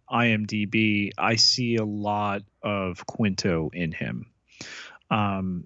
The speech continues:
the, the most notable thing he's ever done was the two thousand eleven movie In Time, the one with, uh, Justin Timberlake, which I have not seen. Uh, the premise was, was interesting,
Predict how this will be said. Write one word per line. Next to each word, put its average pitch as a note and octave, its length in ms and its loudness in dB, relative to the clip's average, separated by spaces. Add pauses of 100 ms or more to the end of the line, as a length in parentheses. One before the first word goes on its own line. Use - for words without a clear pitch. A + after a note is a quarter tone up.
(120)
the, A#2+ 260 4
the - 80 -2
most A#2+ 320 4
notable C#3 480 6
thing B2 340 0
he's A2 280 -4
ever A2 260 2
done G#2 480 0
was G2 340 -2
the A2 220 0
two A#2+ 240 0
thousand A2+ 560 4 (100)
eleven G#2 560 0
movie G2+ 560 2
In A2+ 220 4
Time, F#2+ 580 0
the A2+ 80 -2
one G2+ 280 2
with, F#2+ 340 0
uh, G2 200 6
Justin F#2 440 2
Timberlake, F#2 640 -2
which G2+ 180 4
I G2 160 2
have G#2 160 2
not F2+ 260 -2
seen. F2+ 380 -2 (540)
Uh, G#2 240 2
the G#2+ 100 -4
premise A#2 380 0
was, G2 340 -4
was G2+ 200 -4
interesting, - 600 -6